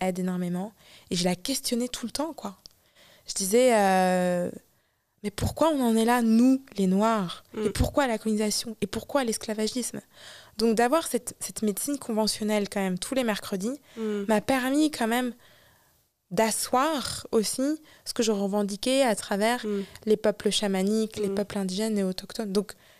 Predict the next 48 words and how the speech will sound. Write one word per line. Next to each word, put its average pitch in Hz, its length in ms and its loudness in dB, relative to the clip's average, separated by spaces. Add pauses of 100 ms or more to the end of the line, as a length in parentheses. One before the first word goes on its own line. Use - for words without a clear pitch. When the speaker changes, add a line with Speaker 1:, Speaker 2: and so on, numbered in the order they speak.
Speaker 1:
quelque 247 240 0
part, 330 240 2
j'ai 233 160 2
eu 226 60 2
la 226 160 4
chance 311 460 0 (300)
d'avoir 208 420 0 (600)
les 208 140 4
deux 240 200 4
cultures - 840 -4 (120)
qui - 140 -6
m'ont 214 140 0 (120)
aidée 233 520 2 (440)
pour 226 260 -2
revenir 277 720 2 (220)
Speaker 2:
Mm. 196 240 -2
Speaker 1:
à 208 100 0
moi, 196 320 -2 (180)
Speaker 2:
Oui. 185 220 -2 (240)
Speaker 1:
tu - 120 -6
vois. 208 220 0 (960)
Et, 214 220 6
euh, 101 840 2
et - 80 0
je 190 80 0
me 202 40 4
souviens, 262 180 0
ma 226 140 2
psy, 262 240 -4
quand 220 140 -6
je 190 80 -4
suis - 80 -2
rentrée 196 320 0
de, 175 420 2
de 175 80 -2
ce 165 80 -4
voyage 190 300 2
au 190 60 2
Bénin, 185 220 0
elle 202 60 0
m'a 196 80 0
dit, 208 120 -2
Speaker 2:
Mm. « - 40 0
Speaker 1:
Vous 190 60 2
n'êtes 175 180 -2
plus - 180 -6
la 160 120 -2
même. » 160 120 -8